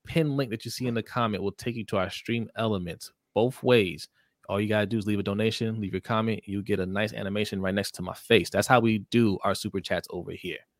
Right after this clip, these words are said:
All right. Um, Rock says, "You don't think Pereira got Izzy's number?" No.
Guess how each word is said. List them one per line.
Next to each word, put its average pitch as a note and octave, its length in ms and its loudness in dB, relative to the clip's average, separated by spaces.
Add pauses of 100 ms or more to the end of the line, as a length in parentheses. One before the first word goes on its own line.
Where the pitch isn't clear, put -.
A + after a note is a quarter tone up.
(140)
All F#2 80 -8
right. F#2+ 220 0 (500)
Um, G#2 480 6 (1000)
Rock A2+ 220 8
says, G#2+ 260 6
"You A2+ 60 4
don't A#2 280 6
think A2+ 260 4
Pereira A#2 340 6
got A2 360 6
Izzy's G#2+ 320 0
number?" A#2 420 2 (220)
No. C3+ 640 4